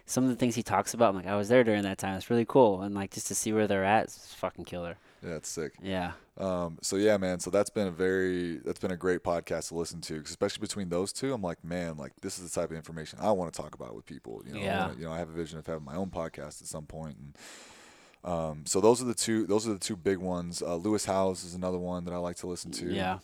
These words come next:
Speaker 2: Um, he's a good
Speaker 1: He's a
Speaker 2: one.
Speaker 1: good one.
Speaker 2: Um, and then funny enough, you know, you brought up books.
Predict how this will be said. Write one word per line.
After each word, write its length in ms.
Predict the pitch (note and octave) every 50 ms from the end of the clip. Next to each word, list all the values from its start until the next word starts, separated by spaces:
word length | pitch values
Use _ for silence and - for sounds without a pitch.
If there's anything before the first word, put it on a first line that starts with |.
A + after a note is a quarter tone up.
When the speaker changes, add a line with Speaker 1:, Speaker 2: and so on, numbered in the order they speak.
| _ -
Speaker 2:
Um, 340 | E2+ E2 E2 D#2+ D#2+ D#2 E2
he's 120 | E2+ E2
a 40 | E2
good 200 | D#2+ F2 E2+ E2
Speaker 1:
He's 60 | E2 E2
a 20 |
Speaker 2:
one. 200 | E2 E2 D#2+ D#2+
Speaker 1:
good 140 | D#2+ F#2 F#2
one. 240 | F#2 F#2 F#2+ F#2+ F#2+ - - - - _ _ -
Speaker 2:
Um, 640 | - E2+ F2 E2+ E2+ E2+ E2 D#2+ D#2 D#2+ D#2+ D#2+ E2 - - - - - - - _ _ _ _ - -
and 160 | G2+ A2+ A2
then 120 | G#2 F#2+
funny 240 | F#2 - A2+ A#2 A#2+
enough, 280 | A2 G#2 G#2+ G#2+ - - -
you 60 | F#2+
know, 60 | F#2
you 100 | F2+ F2
brought 220 | D#2 G2 F#2+ F#2+ F#2
up 160 | F2 - -
books. 540 | G2 G#2 G#2+ F#2+ - - - - - -